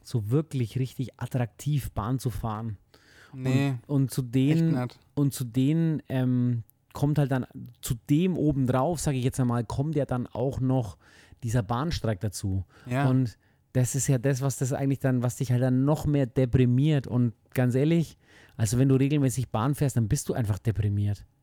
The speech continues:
Speaker 1: Das ist einfach,
Speaker 2: Ja.
Speaker 1: ich glaube, in Deutschland kommst du da gar nicht drum rum.
Speaker 2: Ich muss auch sagen, es erschöpft total, viel Bahn zu fahren. Also ich kann dir sagen, ich bin ja wirklich so lange Bahn gefahren, bevor ich, äh,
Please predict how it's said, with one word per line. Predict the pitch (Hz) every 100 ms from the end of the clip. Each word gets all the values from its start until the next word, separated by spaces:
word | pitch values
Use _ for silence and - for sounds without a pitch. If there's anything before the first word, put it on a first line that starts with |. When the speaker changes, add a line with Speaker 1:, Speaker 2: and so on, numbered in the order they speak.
| _
Speaker 1:
Das | 98 -
ist | 139 -
einfach, | 135 110 123 113 - _ _ - -
Speaker 2:
Ja. | 127 113 113 113
Speaker 1:
ich | 113
glaube, | 127 127 139
in | 113
Deutschland | 135 - 151 120
kommst | 139 135
du |
da | 127
gar | 123 131
nicht | 135
drum | 135 135
rum. | 139 139 107 _
Speaker 2:
Ich | 113
muss | 151 160
auch | 170
sagen, | 147 165 160 170
es | 147 -
erschöpft | - - - 185 - - _ -
total, | 143 - 123 120 113 110 - _ _
viel | 131
Bahn | 120 120 117
zu | - 113
fahren. | 117 110 107 104 -
Also | 127 127 131
ich | 131 120
kann | 151 151
dir | 151
sagen, | 143 139 147 147 143 123 - _ _ 110
ich | 104
bin | 113 123
ja | 123
wirklich | 135 131
so | 143
lange | 143 147
Bahn | 143 147
gefahren, | 151 165 170 180
bevor | 151 127 123
ich, | 127
äh, | 123